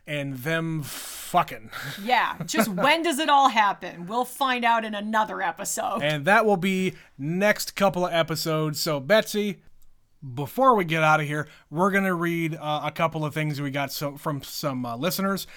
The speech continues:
Speaker 1: Uh, first is gonna be from Mitch from Saskatoon. Uh, he's actually emailing us about both Twilight and Weekend at Bernie's. Uh, "Hello, long time, no email. As far as Twilight is concerned,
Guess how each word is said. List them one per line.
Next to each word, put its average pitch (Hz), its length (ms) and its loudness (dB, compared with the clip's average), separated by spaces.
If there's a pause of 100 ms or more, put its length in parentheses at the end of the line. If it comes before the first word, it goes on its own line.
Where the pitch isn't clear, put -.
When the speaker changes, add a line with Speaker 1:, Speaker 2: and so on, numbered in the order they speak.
(300)
Speaker 1:
Uh, 151 160 -2
first 277 340 2
is 196 100 0
gonna 214 200 2
be 196 120 0
from 156 360 -2
Mitch - 440 2
from 147 200 -6
Saskatoon. 190 840 0 (720)
Uh, 156 280 2
he's 196 320 -2
actually 190 500 2
emailing 170 380 0
us 160 180 -4 (180)
about 143 440 -2
both 233 460 10 (120)
Twilight 202 560 4 (240)
and 208 320 0
Weekend 165 320 0
at 143 140 -2
Bernie's. 151 440 -2 (600)
Uh, 120 280 -8
"Hello, 233 500 6 (200)
long 220 300 6
time, 202 380 4
no 143 200 -2
email. 170 400 0 (840)
As 185 180 -4
far 240 320 6
as 220 120 2
Twilight 254 580 4
is 196 220 0
concerned, 180 600 2